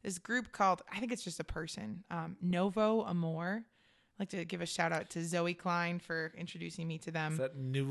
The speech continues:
Speaker 2: love? Is that what
Speaker 1: I don't
Speaker 2: Novo
Speaker 1: know.
Speaker 2: Amor
Speaker 1: It's,
Speaker 2: means?
Speaker 1: they're my new love.
Speaker 2: <laughs>
Speaker 1: They're, they're really, they, I think it's just a single guy, so he's really, really good. Um, yeah, so Maggie Rogers,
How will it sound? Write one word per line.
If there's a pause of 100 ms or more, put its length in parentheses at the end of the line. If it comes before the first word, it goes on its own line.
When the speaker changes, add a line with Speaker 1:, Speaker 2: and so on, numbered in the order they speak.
Speaker 2:
love?
Is
that
what
Speaker 1:
I
don't
Speaker 2:
Novo
Speaker 1:
know.
Speaker 2:
Amor
Speaker 1:
It's,
Speaker 2:
means?
Speaker 1:
they're
my
new
love.
Speaker 2:
<laughs>
Speaker 1:
They're, (280)
they're
really,
they,
I
think
it's
just
a
single
guy,
so
he's
really, (580)
really
good. (140)
Um, (240)
yeah,
so
Maggie
Rogers,